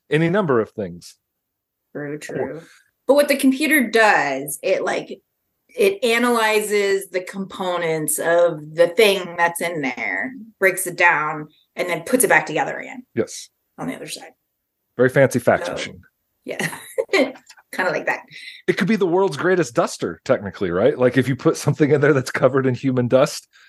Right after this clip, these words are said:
Speaker 1: and you transport it, it's not gonna know what that is. So is it just gonna forget about it? Or is it gonna merge it with your bookshelf or whatever that you send through the transporter? There's lots of, I think there's lots of threads you can pull at here scientifically and kind of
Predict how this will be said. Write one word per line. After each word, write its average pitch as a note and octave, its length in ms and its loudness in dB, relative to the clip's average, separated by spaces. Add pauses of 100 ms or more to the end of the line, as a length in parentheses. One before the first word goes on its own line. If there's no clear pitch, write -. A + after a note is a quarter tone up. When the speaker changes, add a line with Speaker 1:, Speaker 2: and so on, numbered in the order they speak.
(320)
Speaker 1:
and B2 140 0
you A#2 80 0
transport C3 560 2
it, C#3+ 140 2 (160)
it's B2 160 2
not C3+ 160 4
gonna C3 120 6
know C3 120 4
what B2 120 2
that D3+ 200 4
is. B2+ 200 2
So B2+ 140 0
is A#2 120 -2
it A#2 60 -8
just A#2+ 220 -6
gonna A#2 240 0 (140)
forget C3+ 280 0
about G3+ 260 4
it? A#3+ 100 0 (600)
Or B2+ 140 0
is B2 100 -2
it B2+ 60 -6
gonna A#2+ 180 2
merge A#2+ 320 2
it A#2+ 100 0
with A#2 340 2
your A2 440 2
bookshelf - 540 -4
or G#2+ 80 -6
whatever G#2 380 -2
that G2 120 -6
you G#2 80 -8
send A2 280 -4
through A2+ 120 -4
the G2 80 -8
transporter? G2 680 -8 (440)
There's C#3+ 140 4
lots E3 300 2
of, A#2+ 200 2 (640)
I - 80 2
think C#3 120 2
there's A#2+ 180 4
lots C3 240 2
of G#2+ 80 -4
threads A#2+ 360 0
you G#2+ 100 -2
can G2 180 -4
pull G#2+ 260 4
at G2+ 160 0
here G2+ 280 0
scientifically G2+ 880 0 (340)
and G#2+ 120 -4
kind A2 200 0
of G2+ 220 0